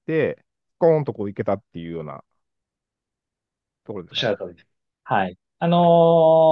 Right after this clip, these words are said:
Speaker 2: ー、特にその今なんかウェブアプリケーションフレームワークがあるので、まあ、ストレージなんかもですね、その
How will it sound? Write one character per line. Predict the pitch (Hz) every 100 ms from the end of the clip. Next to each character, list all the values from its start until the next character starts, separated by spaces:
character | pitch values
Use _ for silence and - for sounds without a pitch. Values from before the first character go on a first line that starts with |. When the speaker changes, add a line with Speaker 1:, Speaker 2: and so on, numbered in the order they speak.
| 156 160
Speaker 2:
ー、 | 170
特 | - -
に | 190 147
そ | 143
の | 135
今 | 262 247
な | 143
ん | 110
か | 104
ウ |
ェ | 107 135
ブ | 175 - _
ア | 165
プ | 175 180
リ | 190
ケ | 190 190
ー |
シ | 185
ョ | 185
ン |
フ | 180
レ | 180
ー |
ム | 175
ワ | 180 170
ー | - 117 104 98 98 95
ク |
が | 95
あ | 101
る | 98
の | 90
で、 | 143 165 131 - _ _ _ -
ま |
あ、 | 185
ス | -
ト | 214
レ | 240
ー | 233
ジ | 233
な | 233
ん | 220
か | - 104
も | 98 98
で | 95
す | -
ね、 | 110 104 98
そ | 120
の | 110 107 104 101 98